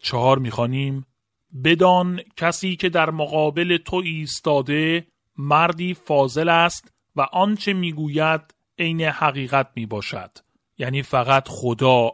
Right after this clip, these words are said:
معرفت و دانش کامل را دارد. ایوب فصل سی و شش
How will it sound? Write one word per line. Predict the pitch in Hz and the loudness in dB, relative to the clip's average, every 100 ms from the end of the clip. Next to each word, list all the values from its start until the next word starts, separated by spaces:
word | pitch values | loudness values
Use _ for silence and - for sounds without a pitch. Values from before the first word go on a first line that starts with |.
| - | -4
معرفت | 117 117 120 110 - 120 117 - _ _ | -4 -4 -4 -8 -2 0 0 -4 _ _
و | 123 117 - | 0 0 0
دانش | 113 113 113 - | 0 0 -4 -4
کامل | 117 117 110 110 104 | -4 -2 -2 -2 -4
را | 104 101 | -4 -4
دارد. | 104 101 90 - - _ _ _ - | -4 -6 -8 -14 -20 _ _ _ -4
ایوب | 127 135 131 | -2 0 -2
فصل | - 127 - 123 | 0 -2 -2 -6
سی | - 123 | -4 -4
و | |
شش | 107 131 127 | -2 2 0